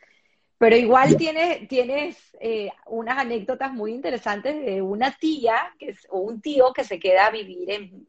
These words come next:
Speaker 1: en, eh, en, en... ah,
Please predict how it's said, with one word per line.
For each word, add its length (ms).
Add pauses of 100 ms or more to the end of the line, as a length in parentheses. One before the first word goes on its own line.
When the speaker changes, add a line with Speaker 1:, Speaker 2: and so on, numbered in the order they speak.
(180)
Speaker 1:
en, 380
eh, 280 (1200)
en, 340 (120)
en... 840 (920)
ah, 380